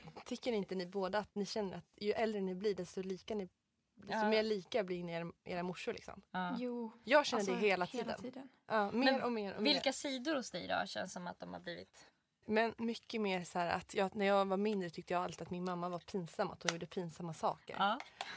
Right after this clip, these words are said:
Speaker 1: Och nu känner jag att jag är på väg dit, att göra såna grejer.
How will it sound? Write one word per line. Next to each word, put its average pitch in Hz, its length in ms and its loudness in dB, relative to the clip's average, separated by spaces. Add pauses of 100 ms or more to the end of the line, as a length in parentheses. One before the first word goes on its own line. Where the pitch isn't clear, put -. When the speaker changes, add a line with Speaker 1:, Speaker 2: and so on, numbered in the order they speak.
(360)
Speaker 1:
Och 220 140 4
nu 247 200 4
känner 196 280 0
jag 185 180 2
att 170 140 -4
jag 185 100 2
är 175 40 0
på 190 140 -8
väg 185 280 -2
dit, - 560 -12
att - 240 -6 (160)
göra 214 340 0
såna 180 260 -4
grejer. 170 400 -8